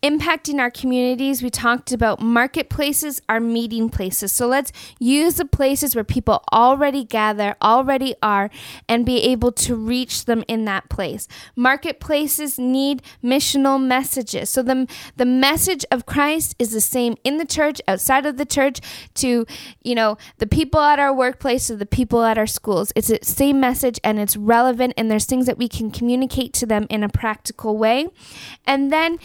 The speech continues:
uh, engaging people, uh, practically in the marketplace, become a hub of information, be known as a person with compassion, and then empower them with our words, affirm them,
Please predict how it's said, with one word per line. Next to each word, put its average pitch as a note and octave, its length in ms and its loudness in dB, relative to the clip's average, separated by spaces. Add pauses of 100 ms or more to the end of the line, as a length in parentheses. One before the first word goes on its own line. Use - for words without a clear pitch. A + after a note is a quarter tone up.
(280)
uh, C4 220 2
engaging C#4 760 0
people, A#3+ 480 -2 (320)
uh, A3 140 0
practically C4 720 -2
in A#3+ 200 -4
the A#3 80 -2
marketplace, A#3 760 0
become B3+ 500 0
a A#3 80 2
hub B3+ 500 2
of B3 180 0
information, B3 960 -2 (1040)
be C4 120 2
known B3+ 520 4
as B3 200 0
a A#3+ 60 0
person B3+ 460 0
with A#3 200 -2
compassion, A#3 840 -2 (420)
and B3 160 2
then C4 240 2
empower A#3+ 880 2
them G#3+ 260 0
with G#3+ 240 -2
our G#3+ 120 0
words, G3 380 0 (280)
affirm C4 760 2
them, G#3 300 -2